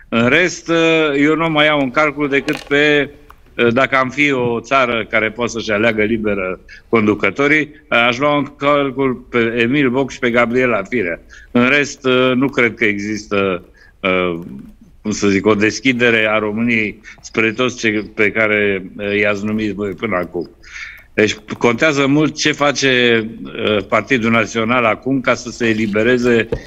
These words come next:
de, uh, de imaginea de vânzător de țară pe care o promovează cu succes Cioloș și Barna și Chichirău și toți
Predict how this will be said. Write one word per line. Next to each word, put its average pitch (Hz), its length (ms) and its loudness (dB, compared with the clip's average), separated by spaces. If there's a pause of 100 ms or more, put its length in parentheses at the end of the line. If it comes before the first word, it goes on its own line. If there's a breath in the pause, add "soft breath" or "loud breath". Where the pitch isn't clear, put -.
(180 loud breath)
de, 104 540 2 (140)
uh, 98 720 -2 (400 soft breath)
de 104 160 0
imaginea 113 480 0
de 107 120 -2
vânzător 101 580 -2
de 98 140 -2
țară 110 380 0
pe 120 160 -4
care 120 220 0
o 120 140 -2 (200)
promovează 120 640 0
cu 120 140 -8
succes 113 640 -4 (380 loud breath)
Cioloș 123 460 2
și 104 640 2 (360 loud breath)
Barna 117 640 2
și 98 580 -2 (300 soft breath)
Chichirău 113 680 2
și 110 180 -4
toți 110 300 -4